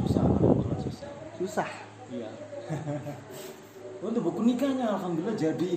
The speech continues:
Speaker 1: dan itu jadinya itu satu bulan, satu bulan itu jadi. Kita ngurus sana sini, ngurus surat yang di sini pun ngurus,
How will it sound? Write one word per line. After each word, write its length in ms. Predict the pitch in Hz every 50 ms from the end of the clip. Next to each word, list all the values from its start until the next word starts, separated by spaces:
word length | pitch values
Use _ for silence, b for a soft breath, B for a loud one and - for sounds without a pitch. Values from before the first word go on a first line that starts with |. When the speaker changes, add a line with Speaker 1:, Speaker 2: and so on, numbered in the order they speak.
| 127 139
Speaker 1:
dan 220 | 123 127 131 147
itu 160 | 160 - 110
jadinya 400 | 104 - 139 131 131 127 139 160
itu 80 | 175 220
satu 320 | 208 - 180 156 160 147
bulan, 320 | 123 120 120 127 127 135 147 165 180 185 - - -
satu 320 | - - 139 131 139 135 131
bulan 320 | 127 120 123 131 147 165
itu 160 | 165 - 123
jadi. 240 | 117 107 - 120 - - - - - - - - - - - - - - - - - - - - -
Kita 200 | - - - -
ngurus 320 | - 156 156 160 160 147
sana 240 | 156 143 139 143 139
sini, 480 | - - - - 165 165 165 170 170 160
ngurus 240 | 143 151 156 156 147
surat 240 | - 175 - -
yang 80 | 165 151
di 80 | 143 139
sini 320 | 131 - 151 156 160 131
pun 160 | - 190 208
ngurus, 560 | 202 160 139 135 156 180 190 196 196 196 -